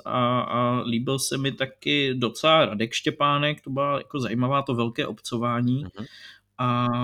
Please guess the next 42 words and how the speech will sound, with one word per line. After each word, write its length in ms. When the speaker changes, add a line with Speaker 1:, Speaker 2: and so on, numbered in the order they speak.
Speaker 1:
a 180
spousta 420
jakoby 260
zajímavých 480
knížek 340
tam 200
byla, 220
třeba 380
i, 100
i 260
ty 140
Šišky 340
za 100
úsvitu 480
od 140
Adama, 440
když 280
už 160
mu 120
neřekneme, 640
<laughs> 1000
eh, 800
nevyplníme 840
a 80
jeho 240
anketu, 400
tak 140
musím 260
říct, 160
že 140
ty 120
Šišky 300
jsou 160
taky 240
docela 320
zajímavá 380
knížka, 400
i 120
když 240
podle 300
mě, 280
eh, 40